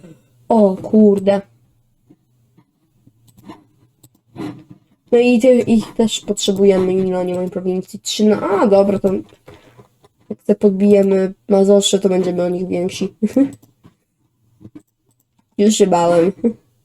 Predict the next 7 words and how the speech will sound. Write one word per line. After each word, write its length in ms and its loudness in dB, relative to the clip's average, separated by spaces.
O, 180 2
Kraków 400 0
nas 120 -2
zaczyna 340 -4
lubić. 280 -6
Ej, 100 4
ale 140 2